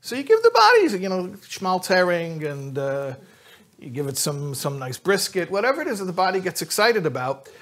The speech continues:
But that's not why it's Shabbos. That's not what Shabbos is. That's just a way of involving the lower self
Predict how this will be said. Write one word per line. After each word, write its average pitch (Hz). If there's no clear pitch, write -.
But -
that's 196
not 214
why 147
it's 143
Shabbos. 190
That's 143
not 156
what 143
Shabbos 139
is. 180
That's 151
just -
a 156
way 156
of 147
involving 151
the 143
lower 147
self 202